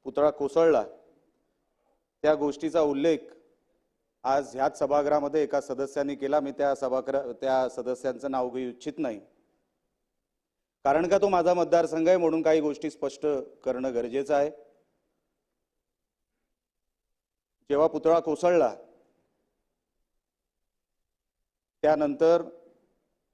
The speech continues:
जे काय त्याच्यावरती झालं, त्याच्यावरती कारवाई करा, अशी आमचीही मागणी होती,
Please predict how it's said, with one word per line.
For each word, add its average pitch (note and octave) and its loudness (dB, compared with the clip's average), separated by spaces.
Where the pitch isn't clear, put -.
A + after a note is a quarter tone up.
जे D3 -2
काय D3+ 2
त्याच्यावरती C#3 -4
झालं, D3+ -2
त्याच्यावरती C3+ -4
कारवाई C3 -2
करा, C#3 2
अशी A#2+ -10
आमचीही C3 -6
मागणी D#3 0
होती, B2+ -6